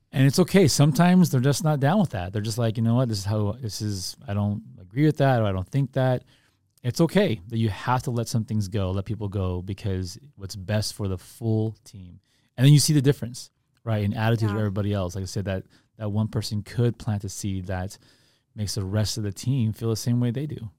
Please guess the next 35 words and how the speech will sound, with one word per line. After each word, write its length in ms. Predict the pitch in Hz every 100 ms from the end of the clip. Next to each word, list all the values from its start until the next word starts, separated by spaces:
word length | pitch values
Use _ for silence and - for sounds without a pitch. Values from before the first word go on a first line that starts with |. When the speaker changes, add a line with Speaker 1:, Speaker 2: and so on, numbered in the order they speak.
| _ _ _ _ _ 240
Speaker 2:
That's 180 | 226 _
really 200 | 240 208
good. 360 | - 208 208 208 _ _ _ _ _
And, 80 | 262
you 80 | 269
know, 300 | 269 269 233 _ _ _ _ _
I 120 | 262
think 240 | - 427 -
that 160 | 622 466
your 100 | 240
guest 440 | 196 165 247 - 180
experience 720 | - - 226 233 233 214 -
team 440 | - 190 127 165 233 _ _ _ _
has 440 | - 262 262 320 -
to 140 | 370
be 400 | 269 226 226 - -
the 240 | 214 233
most 420 | 233 233 214 - -
life-giving 1500 | 220 220 208 208 233 330 - - 226 226 220 220 220 220 214 -
place 480 | - _ 214 160 -
in 120 | - 202
your 140 | 196
entire 460 | 196 - 170 143 151
church. 400 | - - - -
Speaker 1:
That's 120 | -
right. 160 | 117 151 _
Speaker 2:
It 100 | 247
has 300 | 233 269 -
to 100 | 247
be 140 | 214
so 640 | 202 - - 226 233 277
joyful, 440 | 269 220 214 - 208
so 440 | - - 240 262
much 420 | 294 294 214 - - - - - _ _ _ _ _
health 720 | - - 214 240 339 - -